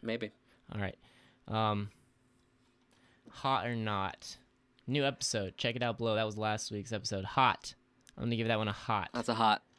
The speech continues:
Speaker 1: I think it's all hot.
Speaker 2: Yo, can we just talk about how awesome Jared was? Have you,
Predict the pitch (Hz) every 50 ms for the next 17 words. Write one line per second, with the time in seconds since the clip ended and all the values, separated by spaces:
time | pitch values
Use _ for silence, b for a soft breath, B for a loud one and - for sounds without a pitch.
0 | _ _ _ - - - 131 143 135 113 120 110 104 104 107 101 95 - - _
1 | _ _ _ _ _ - - 117 113 113 - 151 170 233 349 - - 151 143 156
2 | 160 175 170 151 147 139 107 104 113 117 123 - - 135 127 117 101 104 101 101
3 | 104 107 117 123 127 127 127 - - _ b b b b b b b b b _
4 | - - 135 139 175 -